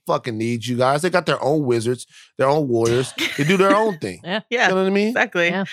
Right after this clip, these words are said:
Speaker 3: Their own weird, uh, seed monitoring system. Where'd you get those seeds, Burglecut
Speaker 1: <laughs>
Speaker 3: wants to know.
Speaker 1: Burglecut.
Speaker 3: Um, I guess I will, I will give one
Speaker 2: Burglecut.
Speaker 3: last shout out to Pat Roach, who is, like, very famously in the three Indiana Jones films and plays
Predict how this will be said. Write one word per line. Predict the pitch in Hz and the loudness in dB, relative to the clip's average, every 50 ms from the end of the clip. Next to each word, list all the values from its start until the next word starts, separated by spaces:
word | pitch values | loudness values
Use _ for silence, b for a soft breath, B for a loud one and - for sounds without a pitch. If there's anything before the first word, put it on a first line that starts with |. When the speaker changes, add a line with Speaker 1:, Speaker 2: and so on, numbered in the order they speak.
| B B _ | B B _
Speaker 3:
Their | - 226 226 226 | 2 2 4 2
own | 226 233 240 240 233 233 233 233 - B B B B B | 2 2 0 0 -2 -2 -4 -6 -6 B B B B B
weird, | - 208 208 220 220 220 208 196 202 b b b b b b _ _ 185 180 _ _ _ _ _ _ - - | -2 0 2 2 0 0 -2 -8 -16 b b b b b b _ _ -16 -16 _ _ _ _ _ _ -8 -2
uh, | - 160 175 170 170 170 160 160 151 - - _ _ _ _ | 0 2 2 2 2 2 0 0 -2 -4 -8 _ _ _ _
seed | - - - - 220 220 220 226 233 226 | -14 -12 -10 -4 -2 0 0 0 0 0
monitoring | 208 190 196 202 220 214 214 - - 220 220 214 214 220 | 2 0 2 0 0 -2 0 -2 0 0 0 0 -2 -4
system. | - - 214 214 - - 240 226 254 254 | -4 -4 -4 -4 -2 -2 -2 -2 0 0
Where'd | 269 302 311 240 | -2 -2 0 0
you | 262 | 0
get | 214 233 214 - | 0 0 -2 0
those | - 185 202 208 - | -2 -2 -2 -4 -6
seeds, | - - - - 311 277 226 - 254 180 196 - | -8 -6 -2 0 0 0 0 -2 -2 -4 -6 -8
Burglecut | - - 202 190 185 202 202 165 - - - 220 - 214 | -2 0 0 2 2 0 0 2 2 2 2 0 -2 0
Speaker 1:
<laughs> | |
Speaker 3:
wants | 254 220 220 220 - | 0 0 0 2 2
to | - - - - - | 2 2 4 2 2
know. | 247 202 233 240 240 247 254 - - - 294 440 - - - - - - - - - _ - - - - - - - - - _ 415 240 - _ 359 - - _ - - - _ B B B B | 2 2 0 0 2 0 -2 -2 -2 -2 -2 -2 -2 -2 -2 -2 -2 -2 -6 -6 -4 _ -6 -6 -6 -6 -6 -6 -6 -6 -6 _ -8 -8 -6 _ -10 -10 -8 _ -10 -10 -10 _ B B B B
Speaker 1:
Burglecut. | 110 110 101 101 101 - - - 104 101 294 | 0 2 2 0 -2 -4 -6 -8 -2 0 2
Speaker 3:
Um, | 302 311 302 285 - | 2 2 2 2 0
I | 294 311 | 0 0
guess | 294 339 427 - | 0 0 0 0
I | 370 294 302 | 0 0 0
will, | 320 311 294 285 | 2 2 0 2
I | 262 240 247 | 0 0 0
will | 247 247 | 0 0
give | 233 247 240 240 | 0 -2 -2 0
one | 233 226 | 0 0
Speaker 2:
Burglecut. | 220 | 0
Speaker 3:
last | 226 226 302 - | 0 0 0 0
shout | - 226 208 | 0 0 0
out | 208 208 202 196 | 0 -2 -2 -4
to | - - 214 190 185 180 175 160 - _ | -4 -2 -2 0 0 0 -2 -4 -6 _
Pat | - - 185 170 117 98 | -2 0 0 0 0 0
Roach, | 175 165 165 175 202 202 - - - | 0 0 0 -2 -2 -2 -4 -2 -2
who | 233 190 180 | 0 0 0
is, | 175 170 | 0 0
like, | 175 160 165 | -2 -4 -2
very | - 170 160 165 170 | 0 0 0 0 0
famously | - 165 160 160 160 165 - - 175 165 | 0 -2 -2 -2 -4 -6 -4 -2 -2 0
in | 170 160 160 160 160 160 160 160 | 0 0 0 -2 -2 -4 -4 -2
the | 156 160 160 160 160 - | 0 2 2 0 -2 -2
three | - 165 165 160 156 160 160 160 | -4 -2 0 0 0 0 0 0
Indiana | 151 - 180 170 165 160 156 160 | -2 -2 -2 0 0 0 0 -2
Jones | 156 - 156 151 156 165 180 | -2 -2 -2 -2 -2 -4 -4
films | - 214 220 226 240 254 262 - | -2 -2 -2 0 -2 -4 -4 -4
and | 185 165 160 160 | -4 -4 -4 -4
plays | - 160 156 151 151 156 156 151 - - | -2 0 0 2 0 0 -2 -4 -8 -12